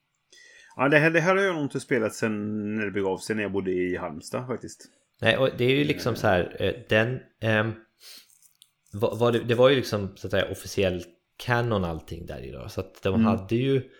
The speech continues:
Speaker 2: jag vet inte hur de gjorde det, men de har sourcat liksom bakgrundshistorier till de mest obskyra karaktärerna, liksom. Så att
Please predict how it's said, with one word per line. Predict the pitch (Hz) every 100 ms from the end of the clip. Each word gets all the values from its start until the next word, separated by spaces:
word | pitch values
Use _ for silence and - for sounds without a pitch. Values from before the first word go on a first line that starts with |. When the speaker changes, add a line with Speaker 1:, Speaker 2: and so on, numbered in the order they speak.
| - - _ _ _ _ _ -
Speaker 2:
jag | 113
vet | 120 120
inte | -
hur | 107 185
de | 143 113
gjorde | 120 92 131
det, |
men | 104
de |
har | 113
sourcat | 117 - 156 90 - 147 101
liksom | - 92 87
bakgrundshistorier | 107 90 - 87 90 - 117 107
till | 87
de | 87
mest | 85 -
obskyra | 92 85 - - 87 87 87
karaktärerna, | 87 90 90 113 120 - -
liksom. | - - -
Så | -
att | 95